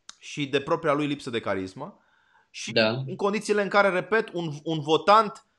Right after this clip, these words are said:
Speaker 1: tradițional de dreapta nu prea are unde să se ducă dacă nu merge la P N L și nu merge la U S R, decât la P M P. Celelalte încercări mi se par deocamdată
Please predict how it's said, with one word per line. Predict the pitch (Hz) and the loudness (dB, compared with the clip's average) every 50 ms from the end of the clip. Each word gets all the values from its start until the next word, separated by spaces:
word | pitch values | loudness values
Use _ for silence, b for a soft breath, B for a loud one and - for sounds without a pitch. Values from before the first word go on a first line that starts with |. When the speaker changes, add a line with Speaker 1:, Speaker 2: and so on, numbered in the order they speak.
| _ _ _ _ _ | _ _ _ _ _
Speaker 1:
tradițional | - 165 165 160 156 151 165 175 202 202 190 | 4 4 4 4 4 0 0 4 4 4 4
de | - 170 | 4 0
dreapta | 151 143 190 214 214 214 - 226 | 0 2 4 4 4 4 0 -4
nu | 226 247 269 | -4 -4 -6
prea | 233 196 220 240 233 | -4 2 6 6 8
are | 226 226 | 8 8
unde | 226 254 269 254 | 6 4 2 0
să | 220 220 | -2 -2
se | 202 - 208 | -2 -2 -2
ducă | 180 180 175 - 175 | 0 0 -2 -2 2
dacă | 156 165 156 - 160 | 2 2 2 2 0
nu | 156 175 | -2 -2
merge | 175 170 165 147 147 | -2 -2 -2 0 2
la | 151 143 139 | 2 2 2
P | - - | 2 0
N | 151 147 143 135 139 | -2 -2 -2 -2 -2
L | 151 165 170 175 - - _ _ _ _ _ _ | 0 0 0 0 -4 -8 _ _ _ _ _ _
și | - - 151 | -10 -6 -4
nu | 156 160 | -2 2
merge | 160 156 147 139 151 | 4 2 4 4 4
la | 151 143 | 6 6
U | 151 151 | 6 4
S | 139 - | 4 0
R, | 170 190 208 214 - - | 0 0 0 0 -4 -4
decât | 147 160 156 - 202 196 | -2 -4 0 0 0 2
la | 190 196 190 190 185 175 - - - _ _ | 6 8 8 8 8 6 0 -10 -20 _ _
P | - | 4
M | 180 175 170 170 165 160 | 4 6 6 6 2 4
P. | 160 147 123 107 | 4 4 4 4
Celelalte | - - 170 165 165 165 160 151 156 156 | 2 0 2 4 6 6 6 6 4 0
încercări | 143 147 151 147 139 - 170 160 156 151 | 0 0 0 0 0 2 2 2 2 2
mi | 151 | 0
se | 147 151 139 | -2 -2 2
par | - 151 147 | 4 6 6
deocamdată | 143 143 139 - 147 151 147 147 151 143 139 139 | 6 4 2 2 2 2 2 4 2 2 2 2